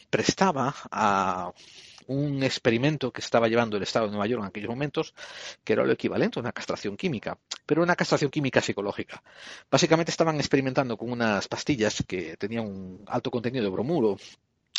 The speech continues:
que supuestamente esto, reducían la, la,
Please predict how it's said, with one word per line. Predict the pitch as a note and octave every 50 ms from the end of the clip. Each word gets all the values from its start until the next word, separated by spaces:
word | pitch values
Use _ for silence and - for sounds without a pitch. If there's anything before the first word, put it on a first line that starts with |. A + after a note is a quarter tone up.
| - -
que | - C3+ A#2 A2+ A2+ A2+ G#2+
supuestamente | - B2+ A2+ - B2+ B2+ - - C3+ B2+ C#3 C#3+ C#3 - C#3+ C#3+ C3+ - _ _ - - - - - - _
esto, | - G#2+ - - - G#2 F#2+ F#2 F#2 F2+
reducían | G#2+ G#2 G#2+ G#2+ - - D3+ C3+ A#2 G#2+ G2 F#2+ F#2+
la, | F#2+ F#2 F2 F2 F2 E2 E2 E2+ - - -
la, | A2 G2+ G#2 G2+ F#2 F#2+ F#2 F2+ G2+